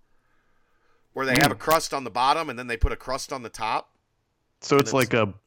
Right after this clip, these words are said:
Speaker 2: like a legit pizza pie almost?
Speaker 1: Yeah, yeah. And we get the, I think it's called the Godfather, and it's got, like, Italian sausage and capicola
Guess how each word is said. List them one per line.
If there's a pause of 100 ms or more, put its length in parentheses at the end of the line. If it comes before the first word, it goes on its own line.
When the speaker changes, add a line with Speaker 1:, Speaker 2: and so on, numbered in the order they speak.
(140)
Speaker 2:
like
a
legit
pizza
pie
almost?
Speaker 1:
Yeah, (120)
yeah. (420)
And
we
get
the,
I
think
it's
called
the
Godfather,
and
it's
got,
like,
Italian
sausage
and
capicola